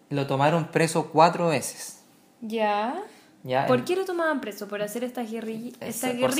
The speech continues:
Speaker 2: guerrillas?
Speaker 1: parte de, sí, de la,
Speaker 2: De
Speaker 1: del,
Speaker 2: ya.
Speaker 1: del movimiento guerrillero. Y en total sumó quince años de cárcel.
Speaker 2: Wow.
Speaker 1: Imagínate, quince años. La, más de la mitad de mi vida en la
Speaker 2: Sí, po.
Speaker 1: cárcel.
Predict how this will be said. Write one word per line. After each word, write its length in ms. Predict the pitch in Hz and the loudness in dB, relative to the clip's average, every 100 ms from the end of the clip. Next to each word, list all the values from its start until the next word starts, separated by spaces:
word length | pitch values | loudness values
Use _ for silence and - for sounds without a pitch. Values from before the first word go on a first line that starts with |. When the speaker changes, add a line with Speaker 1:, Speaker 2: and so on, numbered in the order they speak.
| - | 2
Speaker 2:
guerrillas? 100 | 453 | 4
Speaker 1:
parte 320 | 185 190 180 | 4 4 2
de, 460 | 170 165 165 165 165 | 4 4 2 -4 -8
sí, 160 | - - - | -10 -14 -10
de 120 | 131 | -8
la, 320 | 120 120 123 156 - - | -6 -8 -10 -14 -20 -20
Speaker 2:
De 260 | - 202 202 | -14 -10 -6
Speaker 1:
del, 140 | - | -6
Speaker 2:
ya. 320 | 185 190 269 349 | -6 -8 -10 -10
Speaker 1:
del 120 | 127 | -10
movimiento 420 | 123 123 127 127 | -8 -6 -6 -4
guerrillero. 400 | 120 117 113 - - _ - - - - - _ | -4 -4 -8 -12 -16 _ -20 -20 -20 -20 -20 _
Y 540 | 156 160 185 180 - - _ _ - | 0 2 2 -2 -6 -18 _ _ -4
en 220 | 139 127 | -4 -2
total 260 | 131 143 156 | 2 2 4
sumó 320 | 156 143 147 | 2 2 2
quince 380 | - 190 208 208 | 0 0 0 0
años 260 | 202 202 | 0 -2
de 120 | 185 | 0
cárcel. 400 | 170 160 - 165 131 - _ | 2 2 2 -4 -8 -18 _
Speaker 2:
Wow. 320 | 196 196 220 240 | -4 2 2 2
Speaker 1:
Imagínate, 360 | 175 147 139 | -2 -6 -6
quince 300 | 143 151 - | -6 -4 -4
años. 220 | 139 123 113 - _ | -4 -4 -10 -18 _
La, 580 | - 135 135 131 127 - - | -4 0 0 0 -2 -4 -2
más 220 | 143 175 | 2 2
de 80 | 190 | 2
la 100 | 185 | 0
mitad 220 | 180 180 | 0 0
de 80 | 175 | 0
mi 140 | 151 | -4
vida 160 | 117 127 - _ _ _ - | -6 -10 -16 _ _ _ -14
en 80 | 110 | -8
la 60 | |
Speaker 2:
Sí, 60 | - | -6
po. 40 | 262 | -6
Speaker 1:
cárcel. 220 | 226 - | -6 -10